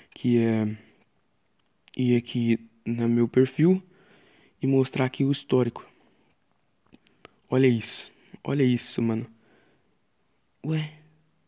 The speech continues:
que que é isso? Zero torcedores? Como assim? Só sei que hoje eu joguei muitas partidas, cara, muitas partidas, olha. Olha isso,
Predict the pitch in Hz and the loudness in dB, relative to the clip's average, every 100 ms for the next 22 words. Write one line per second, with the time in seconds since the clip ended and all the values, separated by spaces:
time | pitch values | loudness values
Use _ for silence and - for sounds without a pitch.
0 | _ _ _ _ - 151 147 151 139 - | _ _ _ _ -10 -8 -4 -4 -4 -10
1 | - _ _ _ _ _ _ _ _ _ | -20 _ _ _ _ _ _ _ _ _
2 | 139 139 139 127 123 127 139 151 - - | -2 0 0 -4 -4 -2 0 0 -2 -6
3 | 143 - - 135 - _ _ _ _ - | -6 -6 -4 -6 -8 _ _ _ _ -10
4 | - 127 143 135 139 139 139 131 123 120 | -8 -6 -6 -2 2 4 4 2 2 2
5 | 135 127 127 131 127 123 113 - 117 - | 2 2 4 4 2 0 -2 -4 -6 -4
6 | 120 113 - 117 117 120 123 123 - 113 | -2 -2 -4 -6 -4 -2 0 -2 -4 -8
7 | - 113 - 117 113 120 113 117 _ _ | -8 -6 -4 -2 -2 -2 -4 -8 _ _
8 | _ _ _ _ _ _ _ _ _ - | _ _ _ _ _ _ _ _ _ -8
9 | 135 131 120 117 - - | -4 -2 -4 -6 -8 -18